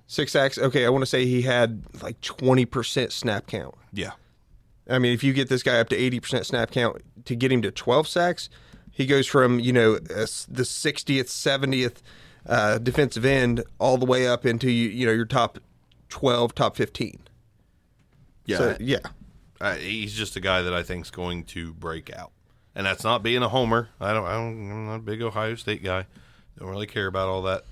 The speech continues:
Speaker 2: as much as some other folks that live in this area. But Sam Hubbard, watching him as a rookie, six sacks as a rookie is, is pretty solid in limited playing time. Rookie defensive ends don't do much most of the time. And Hubbard was a player.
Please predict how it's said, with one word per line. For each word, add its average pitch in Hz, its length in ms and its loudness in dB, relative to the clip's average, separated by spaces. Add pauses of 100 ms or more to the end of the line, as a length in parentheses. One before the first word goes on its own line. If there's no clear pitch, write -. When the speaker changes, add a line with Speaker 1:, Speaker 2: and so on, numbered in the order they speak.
(220)
Speaker 2:
as 101 240 -4
much 92 280 -6
as 104 100 -8
some 101 180 -6
other 90 200 -6
folks 90 300 -8
that 80 80 -16
live 87 180 -10
in 90 60 -10
this 90 180 -8
area. 87 260 -4
But 82 160 -10 (640)
Sam 110 300 -4
Hubbard, 110 440 0 (580)
watching 104 400 0
him 107 100 -2
as 101 180 -2
a 92 40 -10
rookie, 104 440 -6 (320)
six 392 320 -6
sacks 302 300 -4
as 127 100 -6
a 104 40 -8
rookie 139 360 -2
is, 90 300 -8
is 95 180 -12
pretty - 380 -8
solid 113 560 -2
in 80 140 -10
limited 117 360 -4
playing 165 260 -4
time. 98 240 -6 (380)
Rookie 185 240 -6
defensive 208 420 -8
ends 180 240 -4
don't 151 260 -2
do 107 160 -4
much 117 300 -4
most 87 240 -8
of 120 80 -14
the - 40 -20
time. 87 280 -12 (600)
And 92 100 -6
Hubbard 139 300 0
was 107 120 -6
a 95 40 -16
player. - 380 -6